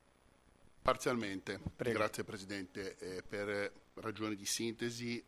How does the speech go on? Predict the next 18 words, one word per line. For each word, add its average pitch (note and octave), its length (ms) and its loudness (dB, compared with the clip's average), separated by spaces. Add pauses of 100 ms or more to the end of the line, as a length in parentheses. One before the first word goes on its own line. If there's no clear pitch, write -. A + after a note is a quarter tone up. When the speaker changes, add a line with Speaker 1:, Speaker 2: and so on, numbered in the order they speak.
(140)
Speaker 1:
mi A2 180 -6
richiamo A2 380 -4
a A2 60 -8
quanto G#2+ 340 -8
hanno G#2+ 260 -6
evidenziato G#2+ 560 -8
i G2+ 40 -10
colleghi, A#2+ 460 -4 (580)
ma B2 100 -2
vorrei C3 240 4
stigmatizzare A#2 880 0
per A2 160 -8
l'ennesima A#2+ 420 -4
volta A2 320 -2
l'assenza A2+ 480 -4
del A2 100 -6
Presidente A2+ 480 -8
Berruti. G2+ 540 -10